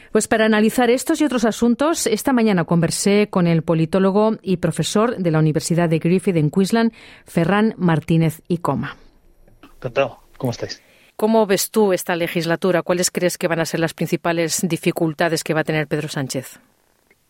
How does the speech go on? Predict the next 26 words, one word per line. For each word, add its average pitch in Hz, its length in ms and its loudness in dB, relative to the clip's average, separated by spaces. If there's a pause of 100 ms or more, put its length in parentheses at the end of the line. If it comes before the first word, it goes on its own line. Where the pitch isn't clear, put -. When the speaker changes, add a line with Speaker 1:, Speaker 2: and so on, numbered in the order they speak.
(100)
Speaker 2:
Creo 190 300 2
que 208 80 2
van 196 160 0
a 185 80 0
haber, 180 400 0
eh, 123 480 2
como 131 260 -2
dos 143 180 2
fases, 110 480 -2
¿no? 131 180 0 (200)
O 180 60 -8
sea, 135 160 -2
bueno, 131 240 -2
dos 147 160 0
cosas 123 320 0
en 120 180 0
principio. 117 480 -2
La 117 120 2
primera 135 360 0
va 151 80 2
a 147 60 -2
ser 151 240 -6
que 117 320 2
va 110 160 -2
a 117 40 -2
ser, 131 240 -2